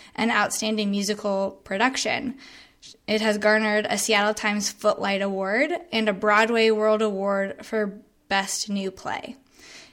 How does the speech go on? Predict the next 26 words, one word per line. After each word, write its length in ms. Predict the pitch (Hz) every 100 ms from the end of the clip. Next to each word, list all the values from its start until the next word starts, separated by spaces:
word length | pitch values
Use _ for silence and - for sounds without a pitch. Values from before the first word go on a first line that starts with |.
| _
In 140 | - 240
twenty 260 | 233 247
nineteen, 920 | 247 226 262 - 214 208 214 269 311 -
American 360 | 240 240 233 247
Repertory 500 | 226 220 247 - 233
Theater 320 | 226 226 226
in 160 | 226 226
Boston 560 | 208 208 - 247 254
will 140 | 240 214
produce 400 | 214 208 262 269
Dragon 340 | 196 202 214
Lady 320 | 214 208 214
and 140 | 202 196
Dragon 320 | 190 190 185
Mama, 600 | 196 240 214 202 262 277 - - -
the 100 | -
first 320 | - 233 226
two 120 | - 262
plays 300 | 254 220 226
in 80 |
her 140 | 214 220
family 340 | 214 208 208
trilogy, 460 | 202 208 196 190 202
The 100 | 185
Dragon 400 | 196 190 185 190
Cycle. 540 | 190 185 240 302 320